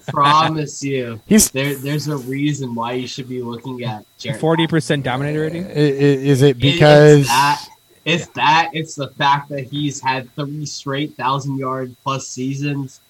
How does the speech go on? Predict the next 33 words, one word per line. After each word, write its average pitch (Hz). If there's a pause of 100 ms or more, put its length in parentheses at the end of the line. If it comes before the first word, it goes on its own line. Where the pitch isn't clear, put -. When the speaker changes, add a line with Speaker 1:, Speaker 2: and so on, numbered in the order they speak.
(300)
Speaker 1:
including 143
the 131
eighteen 143
hundred 139
yard 127
season 131
in 123
twenty 131
nineteen. 131 (280)
It's 151
the 170
fact 143
that 135
he's 151
got, 135 (800)
uh, 117 (140)
fifty-two 180
rushing 143
touchdowns 156
in 127
the 123
last 131
three 131
years. 135 (1120)
It's, 180
it's 165
all 147
of 113
that. 104
So 156
Speaker 2:
Mm-hmm. -
Speaker 1:
for 165
me, 185